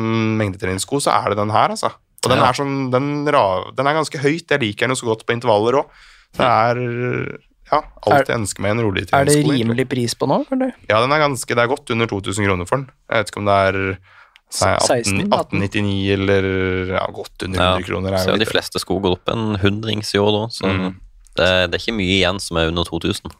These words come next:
Speaker 1: Nei, så den skoen her, den får, eh, ja, faen, kan ikke få ti av ti siden han er knirker, da.
Speaker 2: Ja, men det er
Speaker 1: ni-
Speaker 2: produksjonsfeil.
Speaker 1: <laughs>
Speaker 2: Tenk,
Speaker 1: Ja.
Speaker 2: tenk at det er en sko her nå som ikke det er knirk i.
Speaker 1: Ok, da er det en ti av ti.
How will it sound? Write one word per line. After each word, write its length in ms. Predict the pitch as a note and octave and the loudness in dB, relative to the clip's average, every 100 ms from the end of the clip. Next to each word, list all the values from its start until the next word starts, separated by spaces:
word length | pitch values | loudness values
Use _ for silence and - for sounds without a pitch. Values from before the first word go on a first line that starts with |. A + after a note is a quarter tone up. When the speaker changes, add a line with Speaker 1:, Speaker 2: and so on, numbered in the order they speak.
| - | 0
Speaker 1:
Nei, 260 | G2 F#2+ G2 _ _ - | 2 2 -4 _ _ -4
så 80 | A2+ | 0
den 140 | A#2+ | 0
skoen 300 | - A#2 A2+ | 0 0 2
her, 140 | A#2+ C3+ | 2 0
den 200 | A#2 A#2+ | -2 -2
får, 360 | - G2+ G#2 | -2 2 4
eh, 720 | G#2 G#2 G#2 G#2 G#2 G#2 G#2 G2+ - _ _ _ - | 4 2 2 2 2 2 0 -2 -8 _ _ _ -6
ja, 60 | G#2+ | -6
faen, 360 | - G2+ G2+ | -2 0 0
kan 140 | G2 F#2 | -2 -4
ikke 120 | A2 | -2
få 140 | B2+ | -2
ti 160 | - F#2+ | 0 0
av 100 | G#2 | 0
ti 120 | G2+ G#2+ | 0 0
siden 280 | G#2 F#2 | 0 2
han 100 | F#2+ F#2+ F#2 F#2 | 2 4 4 2
er 40 | F#2 | -2
knirker, 460 | G2 F#2+ - D#3 | -4 -6 -2 2
da. 80 | D3+ | 2
Speaker 2:
Ja, 100 | - | 2
men 80 | F#2+ | 2
det 100 | A2+ | 0
er 20 | |
Speaker 1:
ni- 60 | G2+ | 0
Speaker 2:
produksjonsfeil. 580 | A2 - A2+ F3+ F3 C#3+ | -2 0 2 2 2 -2
Speaker 1:
<laughs> 60 | |
Speaker 2:
Tenk, 180 | - - | -2 2
Speaker 1:
Ja. 160 | C#3 D3 | 4 2
Speaker 2:
tenk 240 | - A2+ | 0 0
at 80 | A2+ | 2
det 80 | A#2 | 2
er 40 | |
en 40 | G#2 | 0
sko 200 | - G#2 | 0 2
her 80 | F#2+ | 2
nå 100 | F#2 | 0
som 100 | F2 | -6
ikke 140 | - | -2
det 140 | F2+ | -2
er 40 | - | -2
knirk 260 | F#2 - - | -6 -4 -10
i. 80 | - | -2
Speaker 1:
Ok, 100 | A#2+ C3+ A2+ | 0 2 4
da 80 | |
er 60 | G#2 | 2
det 20 | |
en 60 | G#2+ | 2
ti 120 | G2 | -2
av 60 | |
ti. 120 | F#2+ | -2